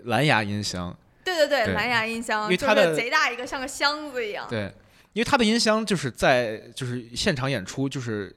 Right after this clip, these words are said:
Speaker 1: 这个乐队，尤其是摇滚类的演出里，还是应该是最好的吧，跟 Orange 那，那，那个牌子应该都是乐队巡演最喜欢用的。但是它的蓝牙音箱是，和蓝牙耳机真的是非常差。
Speaker 2: 蓝牙耳机我没有用过，蓝牙音箱就是我非常想骂的，也是它的蓝牙功能。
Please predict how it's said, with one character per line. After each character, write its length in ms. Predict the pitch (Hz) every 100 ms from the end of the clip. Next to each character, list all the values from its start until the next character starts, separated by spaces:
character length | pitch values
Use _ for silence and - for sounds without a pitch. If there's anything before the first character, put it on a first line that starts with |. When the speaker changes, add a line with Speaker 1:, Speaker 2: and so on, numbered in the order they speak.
| -
Speaker 1:
这 80 | 135
个 80 | 123
乐 140 | 139
队， 100 | 143
尤 80 | 156
其 80 | 175
是 120 | 135
摇 180 | 107 -
滚 160 | 117
类 160 | 110 123
的 180 | 107 92 - - - -
演 240 | 113 113 101
出 220 | - 170
里， 160 | 131 104
还 120 | -
是 220 | 127 147 120 -
应 120 | 139
该 100 | 160
是 60 | 156
最 160 | 156
好 240 | 120 - -
的 60 |
吧， 180 | 90 95 113
跟 100 | 131
Orange 480 | - 123 139 113 -
那， 180 | 113 104
那， 140 | 101 110
那 100 | 110
个 80 | 104
牌 220 | - 92
子 60 | 101
应 60 |
该 80 | 110
都 120 | 110
是 100 | 113 - -
乐 180 | 156
队 100 | 151
巡 160 | 143 151
演 140 | 135
最 100 | 104
喜 140 | 147 104
欢 120 | 87
用 200 | 107 98
的。 180 | 85 -
但 100 | 175
是 40 | 151
它 80 | 156
的 40 |
蓝 140 | 127
牙 80 | 139
音 80 | 143
箱 160 | 135 131
是， 80 | -
和 140 | - 135
蓝 100 | 135
牙 60 |
耳 140 | 143 95
机 160 | - 120
真 120 | 156
的 80 | 151
是 80 | 120
非 300 | - - 147
常 160 | 135 113
差。 240 | - 107 _ -
Speaker 2:
蓝 200 | 269 359
牙 60 | 320
耳 120 | 233
机 200 | 226 277
我 140 | 285
没 120 | 233 240
有 40 |
用 220 | 262 240
过， 200 | 208 202 -
蓝 160 | 240 262
牙 80 |
音 160 | 269 269
箱 220 | 277 254
就 60 | 254
是 140 | 247
我 200 | 220 214
非 200 | 214 247
常 140 | 254 247
想 160 | 226
骂 220 | 208 233
的， 60 | 214
也 140 | 196
是 100 | 214
它 160 | 226 226
的 80 | 214
蓝 220 | 202 202
牙 180 | 208 202
功 220 | 202 208
能。 100 | 196